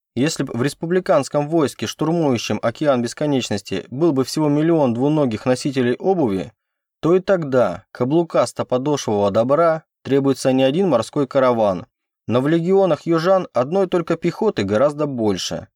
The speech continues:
Да, не все из них переживут предписанную им гору блестящей обувки. Война, даже в самом победном варианте, опустошительная ротная рулетка. Но ведь и сами сапожные завалы могут попасть под удар.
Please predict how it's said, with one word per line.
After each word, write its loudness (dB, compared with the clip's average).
Да, 2
не 2
все 0
из 0
них 0
переживут 2
предписанную -2
им 0
гору 2
блестящей -2
обувки. -2
Война, 2
даже 0
в -10
самом 2
победном 0
варианте, 0
опустошительная -2
ротная 0
рулетка. -2
Но 0
ведь -2
и -2
сами 2
сапожные -2
завалы 2
могут -2
попасть -4
под -2
удар. -2